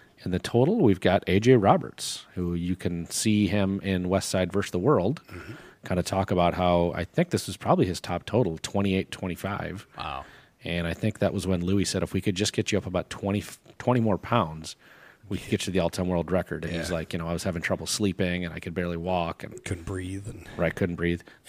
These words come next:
Speaker 1: Dave Hoff, number two, with twenty-seven thirty-five. Uh,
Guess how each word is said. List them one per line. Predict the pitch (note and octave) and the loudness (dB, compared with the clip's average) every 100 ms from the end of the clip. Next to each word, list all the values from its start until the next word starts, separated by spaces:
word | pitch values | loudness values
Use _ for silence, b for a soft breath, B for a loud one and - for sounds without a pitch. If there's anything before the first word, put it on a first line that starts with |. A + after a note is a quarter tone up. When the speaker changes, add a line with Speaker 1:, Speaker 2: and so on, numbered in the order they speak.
| - | 2
Speaker 1:
Dave | G2 B2 | 6 4
Hoff, | - F#3 A#2+ - - | 6 6 8 6 0
number | F#2 F#2 A2 | -2 0 0
two, | - - G3 G2 G3+ - b b b b | -2 4 6 6 4 -2 b b b b
with | - F2+ - _ | -4 -4 -4 _
twenty-seven | - G2 G2 G2 G#2+ F#2 | -6 0 2 2 0 0
thirty-five. | F#2 F2 - B2 A#2 A#2+ A#2 A#2 - B B B B B B - | -4 -6 0 4 6 6 4 -2 -16 B B B B B B -10
Uh, | G2 F2+ E2+ E2+ | -2 0 0 -2